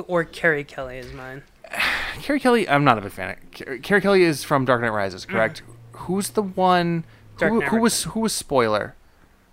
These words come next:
Speaker 2: Who became Spoiler? That was another female. I don't remember her name.
Speaker 1: I don't think it was Carrie.
Speaker 2: I don't think it was Carrie either. That's why I'm asking if it was someone else. And I, it wasn't Barbara Gordon, 'cause there was a f-, I believe
Speaker 1: Barbara
Speaker 2: that
Speaker 1: was Oracle.
Speaker 2: the,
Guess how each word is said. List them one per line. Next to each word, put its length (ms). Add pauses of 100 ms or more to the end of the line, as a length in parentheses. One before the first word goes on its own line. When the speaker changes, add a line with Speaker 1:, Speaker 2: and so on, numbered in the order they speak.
(400)
Speaker 2:
Who 160
became 380
Spoiler? 480
That 120
was 120
another 280
female. 640 (1700)
I 80
don't 200
remember 300
her 120
name. 520
Speaker 1:
I 80
don't 220
think 120
it 60
was 100
Carrie. 460 (280)
Speaker 2:
I 60
don't 120
think 100
it 40
was 80
Carrie 240
either. 140
That's 140
why 120
I'm 80
asking 380
if 100
it 60
was 120
someone 540
else. 260
And 180
I, 180 (560)
it 220
wasn't 340
Barbara 260
Gordon, 360
'cause 160
there 100
was 120
a 40
f-, 560
I 80
believe 320
Speaker 1:
Barbara 280
Speaker 2:
that 40
Speaker 1:
was 200
Oracle. 480
Speaker 2:
the, 280